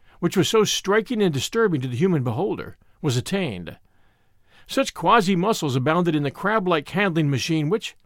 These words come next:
on my first peeping out of the slit, I watched unpacking the cylinder. It seemed infinitely more alive than the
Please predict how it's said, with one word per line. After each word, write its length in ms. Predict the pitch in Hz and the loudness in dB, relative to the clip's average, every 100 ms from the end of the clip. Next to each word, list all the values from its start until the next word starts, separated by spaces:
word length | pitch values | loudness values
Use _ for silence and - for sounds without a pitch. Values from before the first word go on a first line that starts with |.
| _ - | _ 0
on 140 | 165 | 2
my 100 | 175 | 4
first 320 | 165 233 - - | 2 0 -2 -2
peeping 340 | 247 196 143 | -2 0 0
out 120 | 156 | 0
of 60 | 143 | 0
the 80 | 131 | -2
slit, 320 | 214 220 - _ - - - | 0 -2 -2 _ -20 -20 -4
I 100 | 135 | -2
watched 400 | 139 214 - - | 2 2 0 -4
unpacking 580 | 196 226 - 170 - 165 | 0 0 0 -2 2 2
the 80 | 147 | 2
cylinder. 580 | - 220 175 95 80 - _ _ _ _ _ _ _ | 0 0 -2 -6 -12 -18 _ _ _ _ _ _ _
It 140 | 214 - | 0 0
seemed 320 | 262 226 - _ | 2 0 0 _
infinitely 460 | - 285 208 170 151 | -2 0 2 2 2
more 200 | 143 135 | 4 2
alive 380 | 120 113 127 143 - - | 0 0 0 -4 -10 -2
than 120 | 160 | 0
the 140 | 180 | 0